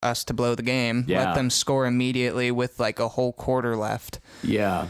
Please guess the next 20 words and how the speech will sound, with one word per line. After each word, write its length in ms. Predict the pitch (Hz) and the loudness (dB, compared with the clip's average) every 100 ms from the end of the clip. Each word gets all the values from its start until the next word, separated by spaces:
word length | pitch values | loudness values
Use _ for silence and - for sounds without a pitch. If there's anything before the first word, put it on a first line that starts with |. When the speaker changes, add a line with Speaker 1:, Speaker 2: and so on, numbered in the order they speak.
| 104 | -2
Speaker 2:
that 200 | 131 156 | 0 2
was 280 | 202 170 139 | 2 0 2
the 140 | 185 | 2
most 560 | 160 147 156 156 - - _ _ - | 4 2 2 -2 -6 -12 _ _ -2
un-Seahawk, 1040 | 127 139 147 - 131 123 123 113 117 - - | 0 2 2 0 2 2 2 0 -2 -6 -4
un-Pete 560 | 104 113 107 - 110 90 | -2 0 -2 -2 -4 -2
Carroll 560 | 107 101 101 98 98 92 | -2 2 2 2 -2 -4
way 280 | 92 90 92 | 0 2 0
to 120 | 85 85 | -2 -2
lose 300 | 90 90 85 | -2 -2 -2
a 40 | |
game 500 | 76 85 90 98 95 - _ _ _ - | -2 -2 0 -2 -4 -12 _ _ _ -6
I 100 | 104 | -4
think 240 | 120 101 | -2 0
I 80 | 101 | 0
had 100 | 90 | 0
ever 200 | 92 85 | 0 -2
seen. 640 | 80 - 107 95 82 80 - _ _ _ - | -4 -2 0 0 -2 -6 -10 _ _ _ -4
And, 240 | 120 113 | -2 0
um, 420 | 110 104 92 82 | 0 0 -2 -4